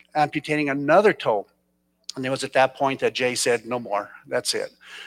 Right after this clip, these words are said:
Um, he had infections. And so, um, but, um, I,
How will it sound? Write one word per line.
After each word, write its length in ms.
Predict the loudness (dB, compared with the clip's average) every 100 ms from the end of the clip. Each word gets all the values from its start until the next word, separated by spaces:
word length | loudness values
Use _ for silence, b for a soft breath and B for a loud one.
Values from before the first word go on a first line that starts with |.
| B -12
Um, 380 | -10 -8 -10 -10
he 120 | -2
had 200 | 0 0
infections. 720 | -2 -2 0 0 -2 -4 -4 -4
And 160 | -6 -2
so, 380 | -2 0 0 0
um, 160 | -2 _ B B B B 0
but, 320 | 0 0 0
um, 300 | 0 0 -6 B B B
I, 220 | 2 4